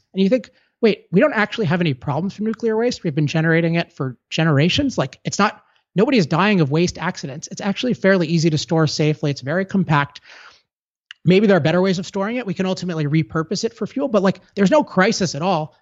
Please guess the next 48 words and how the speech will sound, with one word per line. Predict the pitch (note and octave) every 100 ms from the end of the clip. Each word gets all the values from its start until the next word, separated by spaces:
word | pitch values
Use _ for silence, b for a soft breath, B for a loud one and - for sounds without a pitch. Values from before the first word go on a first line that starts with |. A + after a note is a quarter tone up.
| -
It's | F3
a |
lot | G#3+ A3+
more | F#3+ F3+
manageable | F3+ G3 D#3+ E3
than | D#3 C#3+
solar | - D#3 F3+ E3
waste | D3+ D3+ D#3+ -
or | A#2+
wind | C3 E3+ E3
waste | C#3+ C#3 C#3 -
from | C#3+
all | D3+
that | D3 D3+ - _
huge | - F3 C#3+
mining | C#3+ C#3+ D3
involved | C#3+ D3+ D3+
in | C3
those | D#3 B3
things. | - G3+ - B B B B B B B _ F#3+
But | F#3+
why, | D#3+ F3 A3 - -
why | D#3+ F3 A#3
are |
people | B3 A#3 A3+
against | F#3+ F#3+ F#3
nuclear | F3+ F#3
waste? | E3 A3+ -
Because | - G#3
it's | G3+ -
this, | G3 - _ _ -
they're | F3
like, | F#3+ -
"We | G3+
created | - F#3+ A3+ A3
this | G3
new | E3+ G3 G3
unnatural | F3+ E3 F3+ - F3
material | D3+ C3 E3 G3 C#4 C4+
and | G#3
it's | -
gonna | G3+
be | F#3+
around | F3 D3+ E3 F3+
for | D3+ D3+
millions | D#3 D#3 D3
of | C#3
years." | B2+ _ -